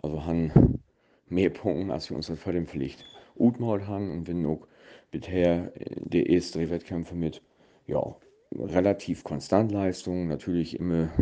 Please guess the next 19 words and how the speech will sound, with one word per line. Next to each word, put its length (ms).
ist 140
ein 80
bisschen 220
Luft 160
nach 100
Baum, 400
ist 140
klar, 340
aber 160
ansonsten 420
relativ 360
konstant 400
Leistung 400
abtreiben 540
und 440
ja, 240
sind 220
deswegen 320
auch 240